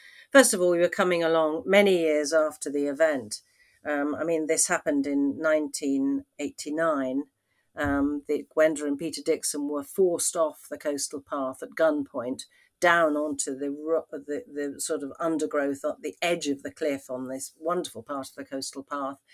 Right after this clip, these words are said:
And there they were shot at close range, each of them several times, and then covered, their bodies covered with branches and so on. Um, and so we, we didn't get involved until about two thousand and six, I think it was. And so several years later.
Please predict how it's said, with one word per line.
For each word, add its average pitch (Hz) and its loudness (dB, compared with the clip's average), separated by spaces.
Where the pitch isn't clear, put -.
And 165 4
there 170 2
they 160 2
were 156 -4
shot 151 -4
at - -20
close 147 -2
range, 127 -4
each 143 -6
of 127 -16
them 131 -6
several 135 -6
times, 131 -8
and 123 -6
then 131 -2
covered, 131 -4
their 127 -4
bodies 131 -4
covered 135 -10
with 131 -12
branches 127 -6
and 120 -10
so 95 -4
on. 107 -10
Um, 180 0
and 202 6
so 202 8
we, 196 0
we 196 2
didn't 165 -2
get 160 -2
involved 160 2
until 139 -6
about 143 -6
two 147 -8
thousand 143 -6
and 139 -6
six, - -8
I 143 -8
think 139 -8
it - -12
was. 143 -6
And 156 -6
so 156 2
several 175 4
years 143 -2
later. 139 -6